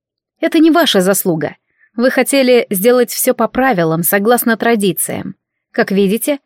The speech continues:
я пошла вам навстречу. Впрочем, не только вам. Я даю слово, что не доставлю вам и вашей семье неудобств.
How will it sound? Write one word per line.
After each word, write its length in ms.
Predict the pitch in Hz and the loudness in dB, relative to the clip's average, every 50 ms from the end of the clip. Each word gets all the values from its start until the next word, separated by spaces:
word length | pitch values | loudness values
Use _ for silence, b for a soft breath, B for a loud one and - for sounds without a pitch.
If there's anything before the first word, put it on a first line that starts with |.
| _ _ - | _ _ -8
я 200 | 214 226 247 - | -4 -2 -2 -2
пошла 280 | 220 214 - 254 240 | -2 -2 0 0 2
вам 160 | 220 220 214 | 2 2 2
навстречу. 600 | 214 220 202 - - - - - - - - - - _ _ _ _ _ _ _ _ _ _ | 2 0 -2 -4 -6 -8 -8 -8 -8 -10 -14 -16 -18 _ _ _ _ _ _ _ _ _ _
Впрочем, 520 | - - - 330 330 - - 285 277 254 247 | -12 -4 -2 0 0 0 0 2 2 4 4
не 100 | 254 254 | 4 2
только 320 | - 262 269 240 - 196 | 2 0 0 0 0 -2
вам. 300 | 170 175 160 - - - _ _ _ _ _ _ _ _ _ _ _ _ | -2 -2 -4 -6 -8 -12 _ _ _ _ _ _ _ _ _ _ _ _
Я 240 | - 214 226 262 247 | -6 -2 0 2 2
даю 260 | 226 233 233 240 233 | 4 2 2 2 2
слово, 400 | 220 - 247 254 262 247 214 202 | 0 0 2 2 2 2 2 2
что 200 | 196 - - 220 | 0 -2 -2 -2
не 120 | 214 214 214 | 0 0 2
доставлю 560 | 208 220 208 - - 233 240 220 220 226 214 | 2 2 0 0 0 0 0 2 2 2 2
вам 300 | 190 202 214 233 226 233 | 2 2 2 2 2 0
и 40 | 202 | 0
вашей 280 | 190 196 196 208 208 | 0 0 0 0 -2
семье 340 | - - 208 190 190 185 190 | -2 -2 0 0 0 2 2
неудобств. 720 | 190 190 190 196 190 175 165 147 - - - - - - | 2 2 2 2 0 0 0 -2 -4 -6 -12 -12 -14 -20